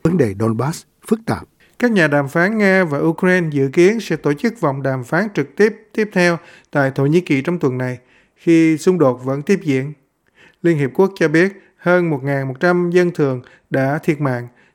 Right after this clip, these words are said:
Speaker 2: kể từ khi các lực lượng của Nga xâm lược Ukraine vào tháng trước, và ước tính khoảng mười triệu người phải di dời. Trong khi đó, Tòa Bạch Ốc đang tìm cách từ chối.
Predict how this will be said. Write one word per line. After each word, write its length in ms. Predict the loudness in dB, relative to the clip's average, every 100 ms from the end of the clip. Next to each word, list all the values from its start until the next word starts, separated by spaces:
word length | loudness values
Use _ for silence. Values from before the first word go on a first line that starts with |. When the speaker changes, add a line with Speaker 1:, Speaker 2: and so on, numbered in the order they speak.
| _
Speaker 2:
kể 140 | 0
từ 160 | 2 -2
khi 220 | 2 2
các 180 | 2 -4
lực 160 | -2
lượng 240 | 0 -2 0
của 120 | 0
Nga 320 | 2 2 2
xâm 220 | 0 -2
lược 220 | 0 -2 -2
Ukraine 400 | 0 2 2 0
vào 160 | -4 -4
tháng 200 | -6 2
trước, 320 | 2 2 -6 -20 _ _
và 120 | -4
ước 280 | 0 0 2
tính 240 | 0 0
khoảng 360 | -4 -4 -2 0
mười 160 | 2 2
triệu 180 | 0 -2
người 380 | -2 -4 -6 -10 _ _
phải 380 | -4 -2 -2 -4 -2
di 260 | 0 2
dời. 200 | 0 0 -10 _ _ _ _ _ _ _
Trong 180 | -4 -2
khi 120 | 0
đó, 200 | 2 0
Tòa 160 | -2 -4
Bạch 160 | -2
Ốc 260 | -2 -2 -6 -20 _
đang 160 | -2 0
tìm 200 | -2 -2
cách 200 | -2 -2 -2
từ 200 | -2 0
chối. 320 | -2 -2 0